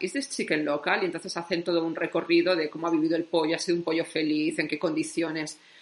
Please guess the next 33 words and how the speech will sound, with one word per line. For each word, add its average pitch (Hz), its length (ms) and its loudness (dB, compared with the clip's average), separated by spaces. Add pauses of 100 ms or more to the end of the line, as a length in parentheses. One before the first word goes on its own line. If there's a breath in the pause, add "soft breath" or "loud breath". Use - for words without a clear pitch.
(120)
Pues 180 140 -4
es 208 100 -2
un 262 100 -2
poco 180 260 2
eso, 147 280 -2
¿no? 202 160 -2
O 180 40 -6
sea, 151 220 0 (520)
yo 185 160 4
no 233 60 2
voy 240 100 2
a 226 60 6
decir 196 240 0
a 180 60 2
todo 185 140 0
el 170 60 0
mundo, 170 500 0
"No 185 400 -2
comas - 320 -6
carne", - 480 -6 (480)
pero 165 240 4
sé - 180 -2
un 196 160 0
poco 196 260 2
consecuente 175 640 0
con 160 140 -4
la 147 100 -2
carne 156 360 -4
que 151 120 -8
comes, - 640 -10 (500)
sea, 156 300 0
es 156 500 0
cuando, 170 540 2